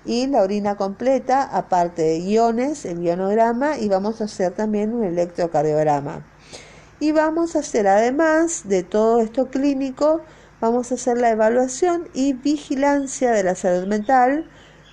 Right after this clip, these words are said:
eh, con un servicio social de, del hospital, y luego de la externación, eh, se hará contacto telefónico que facilita cumplir un tratamiento y, la,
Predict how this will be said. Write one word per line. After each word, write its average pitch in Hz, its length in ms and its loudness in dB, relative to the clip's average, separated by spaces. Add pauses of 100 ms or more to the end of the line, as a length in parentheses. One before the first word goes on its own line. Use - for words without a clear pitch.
(160)
eh, 220 320 4
con 208 160 0
un 214 100 0
servicio 226 420 -2
social 277 720 0 (220)
de, 170 380 2
del 170 200 -2
hospital, 311 600 0 (480)
y 302 120 -2
luego 277 400 2
de 233 120 0
la 185 280 0
externación, 277 1120 -4 (100)
eh, 190 320 0
se 196 180 -4
hará 180 180 2
contacto 220 680 -2
telefónico 247 1000 -4 (320)
que 277 140 -4
facilita 262 600 -2
cumplir 233 540 -4
un 214 120 -4
tratamiento 190 760 -2
y, 208 120 2
la, 175 300 2